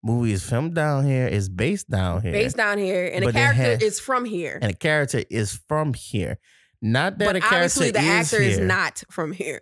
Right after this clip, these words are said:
Speaker 1: Yeah, the actor is not. So, yeah, so we're going to watch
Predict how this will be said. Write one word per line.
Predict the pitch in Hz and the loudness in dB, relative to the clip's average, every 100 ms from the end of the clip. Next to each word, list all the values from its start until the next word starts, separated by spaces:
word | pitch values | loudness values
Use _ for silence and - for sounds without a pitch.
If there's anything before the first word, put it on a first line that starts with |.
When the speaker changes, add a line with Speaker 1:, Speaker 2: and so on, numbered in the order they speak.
| - | -2
Speaker 1:
Yeah, | 120 104 | 0 0
the | - | 0
actor | 165 151 131 | -2 -2 -2
is | 110 | 0
not. | 104 - - | 0 -2 -4
So, | 156 165 143 113 - _ _ _ _ - | -4 0 0 -2 -6 _ _ _ _ -4
yeah, | 147 113 | -2 0
so | - | 0
we're | 151 170 | -2 0
going | 190 185 | 0 0
to | 160 | 0
watch | 139 143 139 - - | 0 0 0 -4 -8